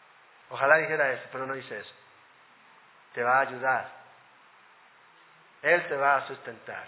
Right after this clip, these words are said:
Él te va a mantener. "No dejará para siempre caído al justo". Puede caer el justo, sí. Pero Dios lo levanta.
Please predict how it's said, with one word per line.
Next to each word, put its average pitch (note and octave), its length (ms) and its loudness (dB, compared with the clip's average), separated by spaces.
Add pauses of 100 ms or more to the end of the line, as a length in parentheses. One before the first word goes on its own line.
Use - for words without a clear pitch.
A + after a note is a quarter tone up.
(680)
Él F3 320 4
te D3 60 -4
va C#3+ 180 2
a C#3 40 2
mantener. A2 600 -8 (240)
"No G3+ 200 8
dejará G3+ 640 6
para D#3+ 300 4
siempre F3+ 500 0
caído D3+ 400 0
al C#3 120 -4
justo". - 420 -14 (400)
Puede D#3 220 4
caer C#3+ 220 2
el C3+ 80 -6
justo, C#3 340 -14
sí. A2+ 220 -14 (1160)
Pero A2+ 160 -8
Dios B2+ 220 -10
lo C3 80 -8
levanta. G#2 340 -12